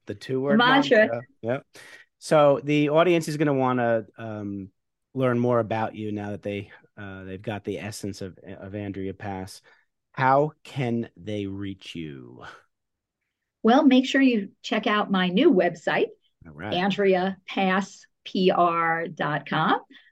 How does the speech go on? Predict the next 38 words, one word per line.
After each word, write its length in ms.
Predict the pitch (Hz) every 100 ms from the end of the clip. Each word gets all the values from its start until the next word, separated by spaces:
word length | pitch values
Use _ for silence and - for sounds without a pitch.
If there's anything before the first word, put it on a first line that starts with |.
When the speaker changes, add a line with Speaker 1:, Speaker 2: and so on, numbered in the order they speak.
| -
Speaker 2:
I'm 200 | 175 170
on 240 | 156 156 156
LinkedIn, 480 | 208 269 294 320 381 - _ _ _ -
uh, 320 | 156 - - - _ _ -
Facebook, 560 | 202 214 - 262 - 165
Andrea 320 | 180 180 180
Pass 300 | 180 180 185
Public 320 | 190 190 185
Relations. 760 | 180 190 247 247 294 339 - _ _ _ _ 330
I'm 260 | 427 453
on 140 | 392 277
Insta, 380 | 247 247 247 240 240 240 240 226
I'm 200 | 202 208
on 140 | 202
Twitter, 480 | 190 180 180 180 180
I'm, 400 | 170 175 185 - 208
I'm 100 | 208
sort 200 | 269 254
of 60 |
out 400 | 214 185 180 185
there, 300 | 185 170 165
but 320 | 165 190 175 - _ _ 254
the 60 |
best 340 | - 269 277 -
bet 280 | 196 190 185
is 400 | 175 170 170 _
Andrea 420 | 190 196 196 185 185
Pass 420 | - 170 185 -
P 200 | - 208
R 200 | 175 175
dot 280 | 170 151 -
com. 420 | 175 175 175 180 _ _ _ -
Uh, 240 | 160 160 -
if 160 | 233 254
you 100 | 254
have 180 | 233
a 60 | 214
business 680 | 185 208 190 196 202 196